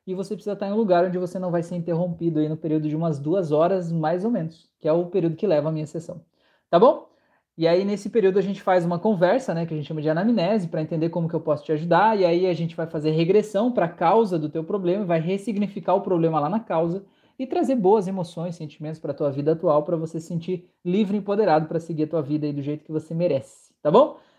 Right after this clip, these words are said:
É, sejam muito bem-vindos, então. Gratidão por vocês estarem aqui, beleza?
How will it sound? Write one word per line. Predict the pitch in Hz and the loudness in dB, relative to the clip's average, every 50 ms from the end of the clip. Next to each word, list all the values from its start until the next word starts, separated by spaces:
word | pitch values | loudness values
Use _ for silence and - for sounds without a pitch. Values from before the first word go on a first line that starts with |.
| _ _ | _ _
É, | - 160 151 160 160 160 160 160 160 160 156 147 | -6 -4 -2 0 0 0 0 0 0 0 -2 -4
sejam | 147 - 185 175 156 180 180 165 160 | -4 -6 -6 -4 -4 -2 -2 -2 -2
muito | 156 160 165 165 156 | -2 -4 -4 -4 -4
bem-vindos, | 156 156 143 135 151 185 202 185 160 | -4 -4 -4 -4 -4 -4 -4 -4 -4
então. | 156 143 - 156 165 202 233 226 240 - _ _ _ _ _ _ | -4 -4 -4 -2 0 0 -2 -2 -4 -10 _ _ _ _ _ _
Gratidão | - 156 151 156 - 160 151 156 165 | -4 -4 -4 -4 -2 0 2 2 2
por | 160 156 | 0 -4
vocês | 147 139 - 143 131 | -8 -8 -10 -14 -12
estarem | - - 151 151 143 135 | -6 -4 -2 -2 -2 -4
aqui, | 127 - - 160 202 220 214 - _ _ _ _ _ _ _ _ _ | -6 -4 -2 -2 -2 -2 -2 -6 _ _ _ _ _ _ _ _ _
beleza? | 151 139 131 135 160 196 202 226 233 220 | -10 -4 0 2 2 2 2 0 -2 -2